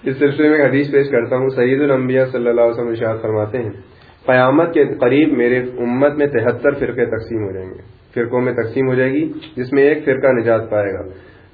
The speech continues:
صحابہ نے پوچھا، "وہ کون سا فرقہ ہوگا؟" حضور صلی اللہ علیہ وسلم نے فرمایا، "ما انا علیہ و اصحابی"، مشکوٰۃ المصابیح، اور کما قال علیہ الصلوۃ والسلام، جس پر میں اور میرے صحابہ ہیں، اور وہ راستہ جس پر اللہ کا رسول ہے، اور وہ راستہ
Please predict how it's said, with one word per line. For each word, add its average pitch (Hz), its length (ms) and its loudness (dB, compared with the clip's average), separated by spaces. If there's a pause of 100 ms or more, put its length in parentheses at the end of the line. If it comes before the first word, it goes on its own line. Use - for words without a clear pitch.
(120)
صحابہ 127 340 4
نے 170 120 4
پوچھا، 135 300 0
"وہ 165 100 4
کون 156 260 2
سا 165 80 2
فرقہ 123 260 0
ہوگا؟" 101 600 -2
حضور 135 200 -2
صلی 139 100 -4
اللہ 120 120 0
علیہ 117 120 2
وسلم 117 140 -4
نے 113 60 -2
فرمایا، 110 480 0 (320)
"ما 127 240 2
انا 120 280 2
علیہ 131 340 2
و 120 60 2
اصحابی"، 107 500 -2
مشکوٰۃ 107 420 -6
المصابیح، 110 640 -4 (120)
اور 107 120 -8
کما 107 220 -4
قال 110 240 -4
علیہ 107 160 -2
الصلوۃ 104 200 -6
والسلام، 107 460 -6 (420)
جس 123 180 -4
پر 143 120 4
میں 131 260 4
اور 147 160 2
میرے 123 220 0
صحابہ 107 520 -2
ہیں، 113 160 -2 (500)
اور 123 160 0
وہ 147 160 4
راستہ 143 320 2 (120)
جس 131 140 -2
پر 139 100 2
اللہ 131 320 4
کا 135 140 2
رسول 143 380 2
ہے، 147 200 0 (220)
اور 117 160 2
وہ 139 140 4
راستہ 147 300 4